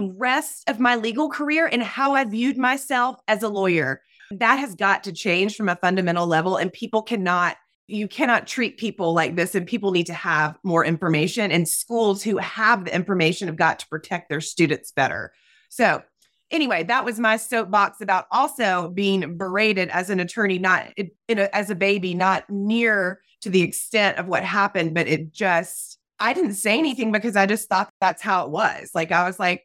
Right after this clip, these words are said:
"Oh, I just have to deal with that because he's, like, a big time attorney and he's my boss. And so I have to put up with that. And that's just how it's gonna be."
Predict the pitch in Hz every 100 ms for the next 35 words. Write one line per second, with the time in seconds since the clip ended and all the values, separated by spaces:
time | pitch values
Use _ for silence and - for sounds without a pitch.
0 | - 269 226 214 - _ - 190 214 214
1 | 196 160 175 202 180 165 160 160 165 185
2 | 160 - - 170 196 180 170 170 156 165
3 | 196 175 160 196 202 180 165 156 175 202
4 | 196 165 156 - 196 214 160 147 - 170
5 | 180 170 175 175 220 196 156 _ _ 214
6 | 165 - 165 - 110 69 - 175 170 175
7 | 208 - 196 165 - 185 160 139 170 175
8 | 104